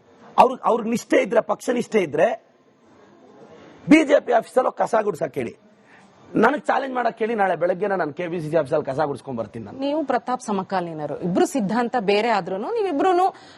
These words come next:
Speaker 2: ಒಂದೇ ಏಜ್ ಅಲ್ಲಿ ಒಂದ್ ಭರವಸೆ ಮೂಡಿಸ್ತಾ ಇರೋರು. ಆದ್ರೂ ನಿಮಗ್ ಪ್ರತಾಪ್ ಮೇಲೇನೆ ಯಾಕೆ ಕೋಪ? ಸಿದ್ದರಾಮಯ್ಯ ಡಿ ಕೆ ಶಿವಕುಮಾರ್ನ ಪ್ರಶ್ನೆ ಮಾಡಿದ್ದೇ ತಪ್ಪಾ?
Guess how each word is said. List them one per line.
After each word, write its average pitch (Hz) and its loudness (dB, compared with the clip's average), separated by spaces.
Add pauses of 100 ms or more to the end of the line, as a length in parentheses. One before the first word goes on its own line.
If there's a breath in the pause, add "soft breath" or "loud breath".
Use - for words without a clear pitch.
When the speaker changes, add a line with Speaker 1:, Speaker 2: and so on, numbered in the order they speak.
(100)
Speaker 2:
ಒಂದೇ 311 4
ಏಜ್ 262 0
ಅಲ್ಲಿ 277 2
ಒಂದ್ 269 0
ಭರವಸೆ 320 2
ಮೂಡಿಸ್ತಾ 269 2
ಇರೋರು. 185 0
ಆದ್ರೂ - -2
ನಿಮಗ್ 415 2
ಪ್ರತಾಪ್ 370 2
ಮೇಲೇನೆ 370 2
ಯಾಕೆ 285 0
ಕೋಪ? 180 -2 (480 soft breath)
ಸಿದ್ದರಾಮಯ್ಯ 320 4
ಡಿ 285 0
ಕೆ 311 2
ಶಿವಕುಮಾರ್ನ 277 -2
ಪ್ರಶ್ನೆ - -2
ಮಾಡಿದ್ದೇ 269 4
ತಪ್ಪಾ? 254 -2